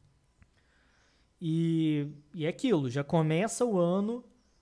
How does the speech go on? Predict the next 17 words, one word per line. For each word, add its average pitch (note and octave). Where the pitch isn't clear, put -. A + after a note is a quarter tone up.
aproveitando, F#3+
começando E3+
estudando F3+
pra G#3+
você G3+
chegar F3+
no F#3+
final F#3+
do F#3
ano E3
e G#3+
já G3
ter F3+
progredido F#3
bastante F#3+
no E3
seu E3